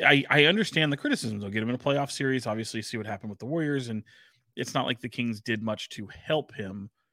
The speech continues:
in that department. But also, like, you know, you're just tipping off the season. There's plenty of year left to hopefully find him some, some help, particularly with rebounding and physicality and things of that nature. So, um, I understand the criticism.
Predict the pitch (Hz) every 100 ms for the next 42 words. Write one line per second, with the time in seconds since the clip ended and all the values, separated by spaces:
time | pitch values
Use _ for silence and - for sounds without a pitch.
0 | _ - 123 107 104 - 104 107 151 -
1 | 139 156 175 131 120 123 113 110 - 123
2 | 98 - 104 127 147 151 - 139 127 117
3 | 113 107 - 101 107 123 104 - 107 107
4 | 101 101 104 98 113 123 - - 104 104
5 | _ - _ _ _ - 151 - 113 -
6 | 107 107 98 - 101 107 - 104 110 104
7 | - - - 113 110 - 101 104 101 98
8 | 104 101 101 104 110 127 104 107 _ -
9 | _ - 104 104 107 107 107 104 101 107
10 | 101 98 - 104 - 107 - 101 104 _
11 | - - - - 120 110 107 107 113 _
12 | _ _ _ _ _ - 196 302 147 165
13 | 156 117 170 160 123 117